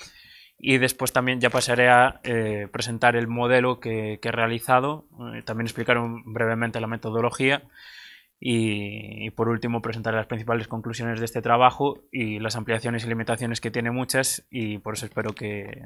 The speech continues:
también de aquí salgan, su-, también, aparte de preguntas, sugerencias acerca del trabajo. Bueno, eh, la libertad económica,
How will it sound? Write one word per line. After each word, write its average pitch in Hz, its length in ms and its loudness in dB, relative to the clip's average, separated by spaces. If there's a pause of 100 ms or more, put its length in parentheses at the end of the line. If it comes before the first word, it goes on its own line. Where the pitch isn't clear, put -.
(140)
también 110 360 -8
de 110 100 -4
aquí 113 200 -6
salgan, 110 300 -4
su-, - 200 -10 (260)
también, 113 420 -8
aparte 120 300 4
de 123 80 6
preguntas, 127 400 0
sugerencias 104 760 -6 (840)
acerca 127 300 -2
del 123 100 0
trabajo. 110 440 -4 (580)
Bueno, 131 220 6 (640)
eh, 127 800 8
la 127 100 4
libertad 156 340 4
económica, 165 680 2